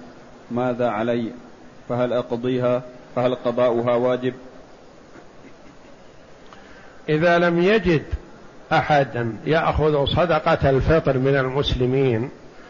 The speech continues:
Speaker 2: فيدفعها في أقرب البلاد إليه أو في أبعد، ما،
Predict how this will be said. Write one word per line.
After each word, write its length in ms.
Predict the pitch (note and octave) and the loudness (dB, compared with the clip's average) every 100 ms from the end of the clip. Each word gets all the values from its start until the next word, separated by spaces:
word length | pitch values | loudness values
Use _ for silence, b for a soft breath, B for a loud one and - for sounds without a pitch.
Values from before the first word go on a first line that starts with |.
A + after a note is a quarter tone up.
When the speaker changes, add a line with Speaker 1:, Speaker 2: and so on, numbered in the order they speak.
| B B | B B
Speaker 2:
فيدفعها 840 | E3+ G#3 G3+ F#3+ F#3+ F#3+ E3 F#3+ D#3+ | 2 4 4 4 4 4 4 4 4
في 320 | F3 G#3+ F3 | 2 0 0
أقرب 500 | F#3+ G#3+ G#3 G#3 A3 | 0 0 2 2 4
البلاد 600 | A3 E3 F#3+ E3+ E3 D3+ | 2 2 2 4 2 2
إليه 500 | D#3 C#3 C#3 C#3 A#2+ - - - B B B B F3+ | 2 2 4 2 0 -6 -14 -20 B B B B 2
أو 240 | G#3+ A3+ | 4 4
في 260 | F3+ A3+ G3+ | 4 2 2
أبعد، 500 | G#3+ A3 F#3 C3+ C3 - | 2 2 2 0 0 -4
ما، 340 | D#3+ F#3 E3+ | 0 2 2